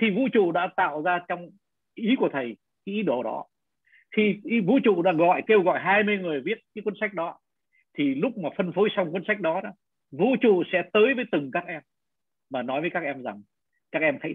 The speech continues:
tự tin. Bởi vì vũ trụ ở bên cạnh các em. Bởi vì vũ trụ sẽ vẽ đường cho các em đi. Vũ trụ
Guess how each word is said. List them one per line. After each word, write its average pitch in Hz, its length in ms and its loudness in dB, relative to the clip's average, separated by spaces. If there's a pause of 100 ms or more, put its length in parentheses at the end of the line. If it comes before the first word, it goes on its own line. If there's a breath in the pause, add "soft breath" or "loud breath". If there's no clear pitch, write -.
tự 143 180 -2
tin. 139 160 2 (1600)
Bởi 131 160 2
vì 117 160 2
vũ 151 220 2
trụ 151 200 2
ở 110 120 -8
bên 131 180 0
cạnh 107 180 -2
các 151 100 -4
em. 135 140 -8 (2000)
Bởi 120 160 2
vì 123 100 2
vũ 190 200 2
trụ 147 320 2 (600)
sẽ 165 200 2
vẽ 196 180 2
đường 160 300 4
cho 139 100 -2
các 160 100 0
em 139 200 -4
đi. 135 140 -8 (1500)
Vũ 170 240 2
trụ 160 240 2